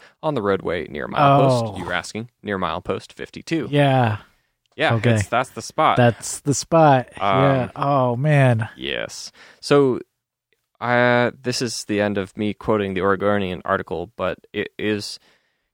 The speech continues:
Speaker 1: you know, like, you, sometimes you just gotta have a win, and yeah, there was a huge loss in this story, but you don't always hear about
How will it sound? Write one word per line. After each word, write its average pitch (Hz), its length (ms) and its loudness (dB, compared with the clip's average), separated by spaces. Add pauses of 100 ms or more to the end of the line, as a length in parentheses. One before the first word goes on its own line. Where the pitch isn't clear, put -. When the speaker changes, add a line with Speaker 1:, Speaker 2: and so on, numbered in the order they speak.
Speaker 1:
you 151 60 -2
know, 147 120 4
like, 135 240 0
you, 156 180 -4
sometimes 139 440 -2
you 127 60 -6
just 123 200 -6
gotta 120 160 0
have 117 140 -4
a 98 60 -2
win, 113 340 -4 (160)
and 104 180 -4
yeah, 92 260 0
there 92 120 -6
was - 280 -8 (440)
a 107 40 -16
huge 135 500 -4
loss - 580 -4 (800)
in 104 160 0
this 92 260 -6
story, 95 400 -2
but 92 300 -2 (160)
you 98 160 -8
don't 110 340 0
always 95 320 -2
hear 80 340 -2
about 71 480 -4